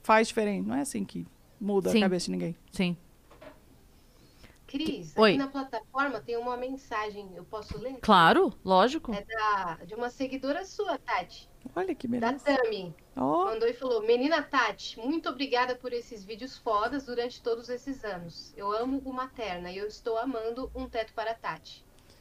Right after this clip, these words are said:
Speaker 1: Pronto,
Speaker 3: Beijos para o
Speaker 1: gente.
Speaker 3: Amásio. E P S, estou no Sparkle. Me diz, qual história mais te deixou chocada? Se foi o do sequestro barra estupro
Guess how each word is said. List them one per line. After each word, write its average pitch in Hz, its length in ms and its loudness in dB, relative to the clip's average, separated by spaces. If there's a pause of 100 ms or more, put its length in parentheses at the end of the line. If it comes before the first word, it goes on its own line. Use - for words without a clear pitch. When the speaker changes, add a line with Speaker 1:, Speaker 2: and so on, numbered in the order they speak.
(180)
Speaker 1:
Pronto, - 220 4
Speaker 3:
Beijos 202 260 2
para 247 220 6
o 247 40 4
Speaker 1:
gente. 254 80 4
Speaker 3:
Amásio. 190 520 0 (640)
E 285 100 2
P - 140 -4
S, 220 580 -2 (140)
estou 254 320 0
no 269 80 2
Sparkle. 190 600 -2 (340)
Me 277 160 0
diz, 214 340 -8
qual 277 220 -2
história 294 380 -4
mais 262 240 -2
te 285 80 -10
deixou 254 340 -6
chocada? 180 580 -6
Se 165 140 -16
foi 214 260 0
o 202 40 -2
do 208 80 -12
sequestro 202 800 -10
barra 175 320 -8
estupro 277 580 -12